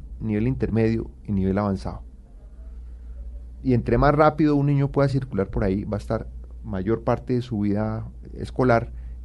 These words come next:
en una, en una agrupación musical, sea coral o, o, o, o orquestal, de alto nivel. Y esa experiencia,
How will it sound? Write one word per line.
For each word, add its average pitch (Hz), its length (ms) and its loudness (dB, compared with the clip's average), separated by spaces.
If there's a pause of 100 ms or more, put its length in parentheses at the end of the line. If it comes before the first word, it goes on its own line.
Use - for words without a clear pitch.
(160)
en 101 160 2
una, 104 420 2
en 101 220 -4
una 101 220 0
agrupación 98 520 -2
musical, 95 420 -2
sea 110 160 -6
coral 87 480 0
o, 107 120 -4
o, - 20 -2
o, 87 640 -4
o 92 100 -2
orquestal, 95 520 -2 (760)
de 107 200 0
alto 113 240 4
nivel. 120 260 0 (560)
Y 110 120 2
esa 107 120 2
experiencia, 131 680 2